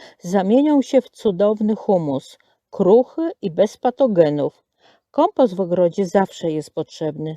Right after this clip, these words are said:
dlatego czekając na dojrzewanie tego kompostu, jesienią połóżmy kolejną warstwę w innym dole.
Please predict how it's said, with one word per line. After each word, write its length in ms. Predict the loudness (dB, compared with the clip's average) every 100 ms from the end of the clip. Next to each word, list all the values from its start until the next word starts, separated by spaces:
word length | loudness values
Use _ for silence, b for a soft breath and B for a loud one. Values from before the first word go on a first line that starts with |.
| -6
dlatego 480 | -4 0 2 4 2
czekając 680 | -2 -2 0 0 -2 -6
na 120 | -8 -4
dojrzewanie 760 | -2 0 -2 0 0 0 -2
tego 320 | -2 -2 0
kompostu, 680 | -2 -4 -2 -2 -2 -6 -10 b b b -6
jesienią 600 | -6 2 4 4 4 2
połóżmy 560 | 2 2 0 -2 -6 -2
kolejną 680 | -2 0 2 2 0 0
warstwę 580 | 0 -2 -4 -4 0 0
w 100 | 2
innym 480 | 4 4 4 4 4
dole. 460 | 2 2 0 -2